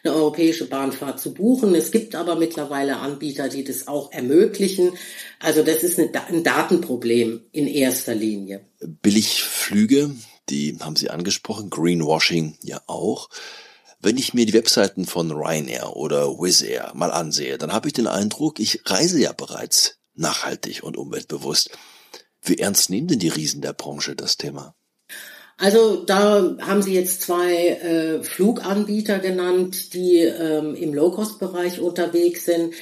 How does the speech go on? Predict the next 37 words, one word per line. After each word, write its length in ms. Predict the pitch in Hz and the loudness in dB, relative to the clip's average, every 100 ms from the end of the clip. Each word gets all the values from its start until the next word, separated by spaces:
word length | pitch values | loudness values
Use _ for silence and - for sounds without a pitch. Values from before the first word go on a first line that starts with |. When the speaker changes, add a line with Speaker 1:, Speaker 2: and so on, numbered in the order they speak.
| - - - | -18 -20 0
Speaker 1:
Und 640 | 180 170 170 170 - - | 4 4 2 -6 -12 -6
die 80 | 185 | -2
sind 140 | 214 | 2
natürlich 540 | 214 190 196 190 185 175 | 2 0 0 0 -2 -2
auch 100 | 180 | -2
nicht 260 | 185 - | -2 2
doof, 300 | 233 160 95 - - | 2 2 -2 -4 -6
ja. 300 | 131 143 170 165 | -6 -8 -8 -4
Also, 540 | 151 147 160 160 156 | -2 2 4 4 2
äh, 340 | 170 160 160 165 | -2 0 0 0
die 160 | 196 | -2
merken 500 | 190 147 160 208 254 | 0 0 -2 0 0
natürlich 560 | 233 214 202 190 185 - | 0 0 0 2 0 -2
ganz 300 | 135 185 - | -4 -4 -4
genau, 480 | 190 165 156 175 180 - - - | -2 -2 2 2 0 -4 -10 -4
dass 180 | 160 - | -4 -2
die 160 | 190 | -4
Zielgruppe, 640 | 185 220 262 262 - - 156 | -2 4 4 4 0 0 -2
die 160 | 170 | -2
jetzt 460 | 156 156 156 - - | 0 0 0 -6 -6
reist, 500 | 165 143 160 - 135 | -2 2 2 0 -4
also 220 | 156 160 | -4 -2
die 140 | 175 165 | -2 -2
Millennials, 800 | 156 160 175 180 147 175 190 - - - - | 0 0 0 0 -2 -4 -6 -12 -18 -18 -2
ähm, 360 | 175 175 170 - | 2 4 4 0
sehr 420 | - 180 220 208 | 4 6 6 4
stark 640 | - - 151 175 180 - - - 156 | 0 -4 -4 -4 -4 -6 -14 -16 0
Wert 420 | 147 165 175 156 | 4 4 4 0
legen 320 | 147 143 131 | 0 0 -6
auf 140 | - | -6
Nachhaltigkeit. 960 | 135 135 131 123 117 120 - 117 113 - | -6 -6 -6 -6 -6 -10 -8 -8 -8 -8
Und 200 | 156 147 | -8 0
kürzlich 520 | - 220 - 175 165 | 4 4 4 0 0
war 160 | 147 147 | -4 -4
ganz 300 | 147 165 165 | -2 -2 -2
Berlin 460 | 160 151 175 202 180 | -2 0 2 2 0
plakatiert 840 | 160 165 156 - 185 196 190 | -4 -4 -6 -8 -4 0 0